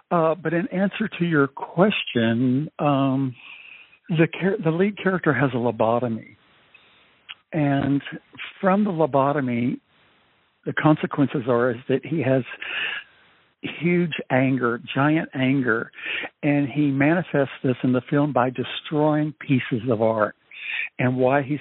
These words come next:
focused on art, I don't know. It hasn't been explained to us. It wasn't even spoken about. And so that's what the film is. And in one of the, his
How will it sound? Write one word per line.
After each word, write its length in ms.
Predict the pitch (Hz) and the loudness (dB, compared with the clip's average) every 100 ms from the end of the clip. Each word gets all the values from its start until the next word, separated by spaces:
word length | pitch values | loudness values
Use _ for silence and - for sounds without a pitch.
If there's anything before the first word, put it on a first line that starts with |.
| - | 0
focused 380 | 135 127 139 - | 0 0 -2 0
on 140 | 120 | 0
art, 460 | - 127 127 147 - _ _ _ _ _ _ - | 0 2 2 0 -2 _ _ _ _ _ _ -2
I 120 | 123 | 0
don't 240 | 123 - | 0 -2
know. 220 | 131 123 127 | 0 2 2
It 100 | 127 | 0
hasn't 260 | 131 120 | -2 -2
been 120 | 131 | 0
explained 460 | 143 - - 131 135 | -2 -4 -2 0 2
to 120 | 147 | 2
us. 120 | 151 - | 2 0
It 120 | 151 247 - - - | -4 -4 -6 -8 -6
wasn't 460 | 196 147 139 135 127 | 0 2 2 0 0
even 260 | 123 143 - _ - - - | 0 -2 -6 _ -10 -8 -10
spoken 360 | _ 151 135 156 | _ 0 2 0
about. 360 | 127 127 127 - _ - - - - - - | 0 0 -2 -6 _ -16 -10 -8 -8 -8 0
And 220 | 147 139 - | 2 2 -2
so 80 | 175 | 0
that's 200 | 208 - | 0 0
what 100 | 247 | -6
the 80 | 156 | -4
film 240 | - 165 151 | 0 2 2
is. 160 | 127 120 | 0 0
And 240 | 127 131 - _ | 0 0 -4 _
in 240 | 165 143 135 | 0 0 2
one 220 | 151 170 | 2 2
of 100 | 170 | 0
the, 240 | - 131 - - | -4 -10 -10 4
his 180 | 160 | 6